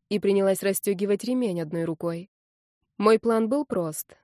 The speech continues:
В самый ответственный момент я бы прекратила это безумие, оставив его у разбитого корыта, и я всё ещё свято верила, что могу остановиться,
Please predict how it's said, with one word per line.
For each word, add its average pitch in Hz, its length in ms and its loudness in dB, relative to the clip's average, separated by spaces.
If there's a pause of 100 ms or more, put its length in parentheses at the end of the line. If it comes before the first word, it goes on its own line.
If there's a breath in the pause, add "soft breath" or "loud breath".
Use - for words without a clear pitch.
В - 40 -12
самый 175 380 0
ответственный 180 640 -2
момент 202 500 0
я 202 200 2
бы 190 100 0
прекратила 233 600 -2
это 175 240 0
безумие, 185 580 0
оставив 175 420 -4
его 175 260 -2
у 185 60 0
разбитого 180 500 0
корыта, 208 540 -2 (480)
и 202 60 -4
я 175 200 0
всё 180 220 0
ещё 180 220 -2
свято 180 360 0
верила, 180 340 0
что - 200 -6
могу 180 260 0
остановиться, 190 840 0